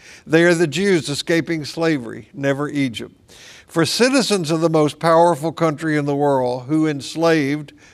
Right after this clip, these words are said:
both native and black people, to see itself as Israel, not Egypt, when studying scripture is a perfect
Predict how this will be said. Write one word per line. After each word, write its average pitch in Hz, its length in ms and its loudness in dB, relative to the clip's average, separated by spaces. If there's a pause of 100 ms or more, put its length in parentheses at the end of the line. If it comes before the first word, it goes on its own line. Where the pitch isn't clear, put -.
(100)
both 147 280 2
native 156 400 2
and 135 300 -4 (220)
black 156 320 -2
people, 131 400 -4 (300)
to 160 200 2
see 233 380 -6
itself 175 580 -2
as 135 160 -6
Israel, 151 720 -2
not 151 320 -2
Egypt, 139 480 -4 (320)
when 147 180 0
studying 185 680 0
scripture 139 600 -4
is 131 240 -6
a 135 60 -4
perfect 170 560 -6